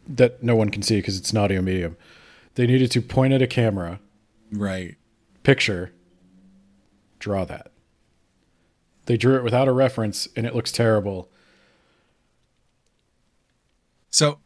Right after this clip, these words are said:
Speaker 2: it's very bad in a lot of ways, but for the most part, you can understand everything that's going on.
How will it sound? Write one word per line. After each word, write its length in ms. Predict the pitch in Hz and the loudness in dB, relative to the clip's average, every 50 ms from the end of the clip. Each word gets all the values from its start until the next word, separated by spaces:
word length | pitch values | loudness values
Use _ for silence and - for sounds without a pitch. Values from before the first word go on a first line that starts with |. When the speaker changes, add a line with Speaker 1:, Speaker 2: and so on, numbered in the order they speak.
| _ _ - | _ _ -4
Speaker 2:
it's 160 | 147 147 - | -2 -2 -2
very 360 | 131 123 160 180 170 160 147 | -2 0 0 2 2 2 0
bad 400 | 131 110 113 104 98 87 85 85 | 0 -2 -2 -2 0 -2 -2 -4
in 160 | 90 90 104 | -4 -2 0
a 80 | 107 107 | 2 2
lot 200 | 104 104 107 104 | 2 2 2 0
of 100 | 101 92 | -2 -2
ways, 300 | 101 101 92 90 87 85 | -4 -4 -4 -6 -8 -10
but 520 | 107 104 - - 151 151 151 113 101 104 _ _ _ _ _ _ _ _ _ _ _ _ _ _ _ _ _ _ _ _ _ _ _ _ _ _ _ _ _ _ _ | -12 -14 -10 -4 0 2 2 2 0 -4 _ _ _ _ _ _ _ _ _ _ _ _ _ _ _ _ _ _ _ _ _ _ _ _ _ _ _ _ _ _ _
for 240 | - - 151 156 160 | -6 -2 2 2 4
the 120 | 151 151 | 4 4
most 360 | 135 131 127 127 131 - - - | 2 2 2 2 0 0 -2 -4
part, 380 | - 110 104 101 95 92 - _ _ _ _ _ _ _ _ _ _ _ _ _ _ _ - | -2 0 0 0 0 -4 -10 _ _ _ _ _ _ _ _ _ _ _ _ _ _ _ -6
you 140 | 107 107 104 | -6 -4 -2
can 140 | - 110 | 0 0
understand 440 | 110 123 135 139 135 - 139 135 131 | 2 2 2 2 2 2 2 2 2
everything 320 | 131 123 123 120 123 123 123 | 2 2 0 0 2 2 2
that's 140 | 120 110 | 0 0
going 320 | - - 120 117 113 113 107 | 0 0 0 0 2 2 2
on. 500 | 104 101 101 101 104 101 101 101 101 101 | 2 2 0 -2 -2 -4 -4 -6 -8 -10